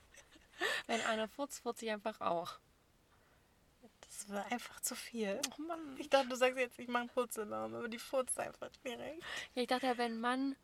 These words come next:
Speaker 1: irgendeine Scheiße macht oder da sitzt wie so ein
Speaker 2: <laughs>
Speaker 1: so ein Breitbein, kann ich mich ja
Speaker 2: Stell
Speaker 1: nicht
Speaker 2: dir
Speaker 1: auch
Speaker 2: den
Speaker 1: einfach so
Speaker 2: vor,
Speaker 1: hinsetzen.
Speaker 2: der Typ furzt, du furzt einfach
Speaker 1: Das
Speaker 2: zurück.
Speaker 1: war doch gerade der Witz, du doofes
Speaker 2: Ja,
Speaker 1: Kind.
Speaker 2: gecheckt. Das ist lustig.
Speaker 1: Danke.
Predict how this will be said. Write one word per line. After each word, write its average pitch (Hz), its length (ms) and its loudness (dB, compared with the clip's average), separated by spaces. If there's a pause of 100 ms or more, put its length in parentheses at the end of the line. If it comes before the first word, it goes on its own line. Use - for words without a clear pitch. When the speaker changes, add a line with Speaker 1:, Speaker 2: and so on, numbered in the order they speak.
(400)
Speaker 1:
irgendeine 226 300 2
Scheiße 226 400 2
macht 170 300 0
oder 190 160 -2
da 208 220 4
sitzt - 280 -12
wie 202 140 -4
so 185 260 -2
ein 185 180 -4 (240)
Speaker 2:
<laughs> - 200 12
Speaker 1:
so 220 180 8
ein 440 60 12
Breitbein, 208 480 6
kann 233 160 2
ich 220 80 0
mich - 20 4
ja 226 40 4
Speaker 2:
Stell 392 120 12
Speaker 1:
nicht 262 140 8
Speaker 2:
dir 247 80 12
Speaker 1:
auch 240 80 8
Speaker 2:
den 403 80 12
Speaker 1:
einfach 214 260 6
so 208 140 -4
Speaker 2:
vor, 226 100 6
Speaker 1:
hinsetzen. - 580 2
Speaker 2:
der 330 160 8
Typ 349 220 4
furzt, 330 400 12
du 311 140 8
furzt 349 360 8
einfach 339 400 12
Speaker 1:
Das 330 140 6
Speaker 2:
zurück. 302 220 10
Speaker 1:
war 262 240 8
doch 285 180 6
gerade 262 460 4
der 330 180 10 (180)
Witz, 277 300 0
du 262 80 -2
doofes 240 360 -2
Speaker 2:
Ja, - 200 -6
Speaker 1:
Kind. 240 460 0
Speaker 2:
gecheckt. 339 260 -4 (880)
Das - 300 -2
ist - 60 -2
lustig. 403 640 0
Speaker 1:
Danke. 247 580 0